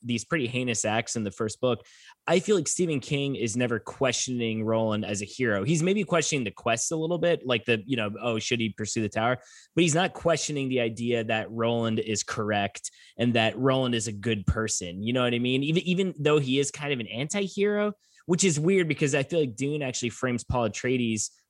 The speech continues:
maybe in a little bit more positive of a light in the first book than King frames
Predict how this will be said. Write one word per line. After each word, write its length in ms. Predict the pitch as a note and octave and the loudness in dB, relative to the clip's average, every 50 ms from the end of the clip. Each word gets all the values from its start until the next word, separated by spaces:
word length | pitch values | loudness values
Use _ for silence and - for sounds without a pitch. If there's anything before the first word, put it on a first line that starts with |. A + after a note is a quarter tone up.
| _ - - | _ -4 2
maybe 260 | C#3 C#3+ D3 D3+ D#3 | 4 4 6 6 4
in 60 | C#3+ C3+ | 4 4
a 60 | C3 | 2
little 140 | C3+ C3+ B2+ | 2 2 4
bit 160 | B2+ B2 G#2 | 2 2 2
more 160 | B2 B2 A#2 | 2 0 -2
positive 540 | - - - A#2+ B2 A2 A2 A2+ A2+ G#2 G2+ _ - | -2 0 0 0 0 0 -2 -6 -6 -8 -8 _ -6
of 100 | A#2 A2 | -2 -2
a 40 | G#2+ | 0
light 260 | G#2 G#2+ A2 A2+ G2+ | 2 4 4 4 2
in 80 | G2 G#2+ | 2 -2
the 80 | G#2+ | -4
first 320 | G2+ - A2+ G#2+ G2+ - - | -2 -2 -2 -2 -2 -2 -2
book 220 | A2+ G#2+ G2 - | -2 -2 -2 -2
than 180 | - G#2+ G2+ F#2+ | -4 -4 -4 -4
King 320 | - - A#2+ A2 G#2+ G#2 | -6 -4 -2 -2 -2 -2
frames 500 | - - G#2+ G2+ G2 G2 G2 F#2+ - - | -4 -4 -4 -4 -4 -4 -6 -8 -10 -10